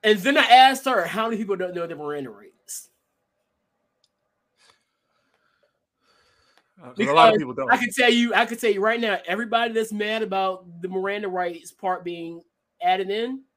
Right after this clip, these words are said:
Speaker 1: they know the Miranda rights.
Speaker 2: I mean, at this point,
Speaker 1: Not, it's not me saying I agree with
Speaker 2: Well, no,
Speaker 1: the
Speaker 2: here's the
Speaker 1: rule,
Speaker 2: thing.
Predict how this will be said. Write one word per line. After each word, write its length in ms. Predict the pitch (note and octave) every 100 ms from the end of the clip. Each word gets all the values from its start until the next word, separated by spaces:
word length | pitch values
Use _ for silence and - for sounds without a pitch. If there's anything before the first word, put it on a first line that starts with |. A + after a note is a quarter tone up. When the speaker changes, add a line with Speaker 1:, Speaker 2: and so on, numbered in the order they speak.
| _ _ _ _ _ _ _ -
Speaker 1:
they 120 | E3
know 200 | E3 F3
the 60 | F3
Miranda 320 | D#3 D#3 C#3
rights. 480 | A#2 G#2 - - - _ _ _ _ _ _ _ _ _ _ _ _ _ _ _ _ _ _ _ _ _ _ _ _ _ _ _ _ _ _ _ _ _
Speaker 2:
I 100 | A2
mean, 600 | A#2+ C3 C3+ B2+ A#2+ A2+ - _ _ _ _ _ _ _ _ _ _ _ _ _ -
at 200 | D3 D3
this 220 | A#3+ -
point, 400 | - C4+ C#4 B3 _ _ - G#3+ _ _ _ D4+
Speaker 1:
Not, 220 | F#4+ F#4 B3+
it's 300 | D4 D4 D4+
not 160 | D#4
me 100 | C4+
saying 260 | C4+ B3+ G3+
I 120 | E3+
agree 680 | D#3 D#3 F#3 C#4+ F3+ D3+ D#3
with 200 | D#3+ F#3
Speaker 2:
Well, 100 | G3
no, 220 | G3+ F3
Speaker 1:
the 80 | F3+
Speaker 2:
here's 160 | G#3+ C4
the 60 |
Speaker 1:
rule, 100 | F4
Speaker 2:
thing. 260 | G#3 E3+